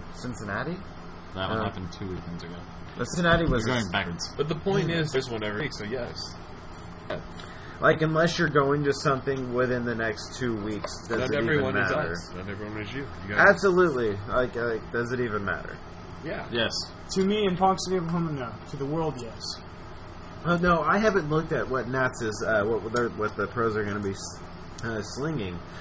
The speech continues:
Speaker 1: Is there gonna be a block constructed anywhere within Nats, um, itinerary? Does anyone even know?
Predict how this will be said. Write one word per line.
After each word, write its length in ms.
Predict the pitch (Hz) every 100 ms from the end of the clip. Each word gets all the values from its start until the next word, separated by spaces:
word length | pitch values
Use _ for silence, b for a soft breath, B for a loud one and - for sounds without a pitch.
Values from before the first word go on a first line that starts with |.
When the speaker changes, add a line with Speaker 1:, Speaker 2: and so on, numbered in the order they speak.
| B B - -
Speaker 1:
Is 160 | 117
there 100 | 127
gonna 220 | 139 147 139
be 100 | 139
a 80 | 113
block 360 | 113 110 123
constructed 580 | 151 135 - 147 160 190
anywhere 400 | 143 151 151 147
within 280 | 135 131 131
Nats, 500 | 131 131 - - - - -
um, 440 | 120 113 107 98 92 92 - - -
itinerary? 540 | 123 - 135 147 156 143
Does 160 | 104
anyone 240 | 113 120 110
even 140 | 107
know? 200 | 98 117